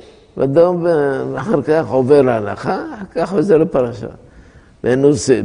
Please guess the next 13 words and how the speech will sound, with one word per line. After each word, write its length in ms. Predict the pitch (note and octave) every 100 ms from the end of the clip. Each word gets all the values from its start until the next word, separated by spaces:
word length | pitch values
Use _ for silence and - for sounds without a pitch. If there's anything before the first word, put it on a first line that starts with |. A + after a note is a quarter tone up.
| A2
מה? 300 | C#3+ F3+ F3+
נחזור 400 | C3+ A#2 B2 D#3+
לנושא. 420 | D3+ C#3 A#2+ G#2 - - - _ _
כך 160 | - B2
היה 180 | C#3 C#3
עושה. 300 | A#2 - - - _ _ _
מצאתי 440 | A2 G2 C3+ A#2+ D3
לו 120 | C#3+
ראיה 340 | C3 A#2 C3
מהגמרא. 520 | C#3 C#3 B2 B2 A2 F#2+ F#2+ _ _ _ _ _ _ _ - _ _ _ _ _ _ -
הגמרא 240 | B2+ A#2
בשבת 580 | A#2+ - B2 A2+ C3+ A2+
אומרת 560 | A#2+ B2 A#2+ B2+ D3